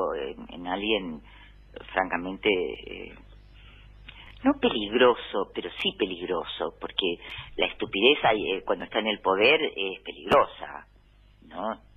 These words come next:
Y cuando sostiene las cosas que sostiene, y cuando con semejante cinismo habla de los artistas y de la gente de la cultura, diciendo que bueno, que no, que tenemos problemas porque creemos que los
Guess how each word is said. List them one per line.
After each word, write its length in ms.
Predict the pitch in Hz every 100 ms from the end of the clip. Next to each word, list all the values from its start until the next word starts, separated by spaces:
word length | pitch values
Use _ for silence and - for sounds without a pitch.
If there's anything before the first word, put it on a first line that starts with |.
| - - - -
Y 80 | -
cuando 260 | - 85 87
sostiene 480 | 87 - 113 117 101
las 140 | 82
cosas 200 | - -
que 120 | -
sostiene, 640 | 85 - 113 131 139 131 - - - -
y 100 | 90
cuando 260 | 107 95 95
con 220 | 87 82
semejante 520 | 92 82 - 120 117 -
cinismo 580 | 87 113 139 123 113 92 - -
habla 260 | - 104 110
de 80 | 90
los 160 | 87 98
artistas 760 | - - 127 123 - 110 95 95
y 140 | 90
de 80 | 85
la 80 | 80
gente 240 | 113 110
de 80 | 101
la 140 | 92
cultura, 720 | - 92 - 104 123 123 107 - - -
diciendo 340 | - - 113 113
que 80 | 104
bueno, 320 | 113 127 127
que 100 | 98
no, 360 | 95 127 135 127
que 120 | 107 - - -
tenemos 380 | 113 113 127 117 - - -
problemas 600 | 113 101 117 139 135 131 -
porque 220 | 104 98
creemos 380 | 101 113 120 110
que 160 | 107
los 160 | 101